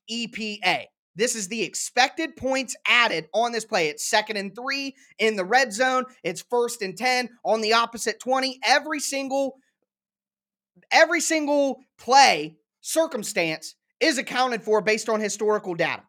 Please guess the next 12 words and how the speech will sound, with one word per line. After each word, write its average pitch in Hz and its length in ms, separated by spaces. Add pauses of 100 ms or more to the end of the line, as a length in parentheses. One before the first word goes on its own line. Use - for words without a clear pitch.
(1400)
Well, 208 140
there 277 180
was 294 220
a, 254 40
a, 220 420
and 202 120
I 208 120
retweeted 247 480
this 190 160
from 175 260
P-, 277 420 (100)
uh, 165 220